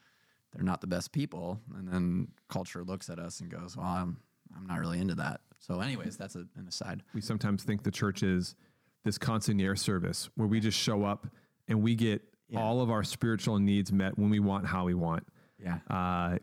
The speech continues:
Speaker 2: drop our kids off, get good worship, get good preaching, get an inspiration, inspirational message,
Speaker 1: Yeah.
Speaker 2: sit in comfortable seats, and then we walk out and then we're,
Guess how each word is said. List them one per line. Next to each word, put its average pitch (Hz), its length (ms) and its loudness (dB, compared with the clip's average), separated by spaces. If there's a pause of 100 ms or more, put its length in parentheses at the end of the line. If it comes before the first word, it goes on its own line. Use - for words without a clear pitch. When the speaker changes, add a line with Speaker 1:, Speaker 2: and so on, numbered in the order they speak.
Speaker 2:
drop 120 220 0
our 101 60 -2
kids 127 260 2
off, 110 300 0
get 113 160 0
good 101 120 4
worship, 110 580 0
get 107 180 0
good 98 140 0
preaching, 117 460 4
get 101 140 2
an 98 60 4
inspiration, 101 580 2 (180)
inspirational 107 500 0
message, 110 500 2
Speaker 1:
Yeah. - 40 -18 (320)
Speaker 2:
sit 123 220 2
in 107 80 2
comfortable 104 360 2
seats, 117 320 2
and 110 100 2
then 101 60 4
we 98 80 4
walk 92 260 0
out 95 220 -2
and 95 140 4
then 92 160 4
we're, 87 280 2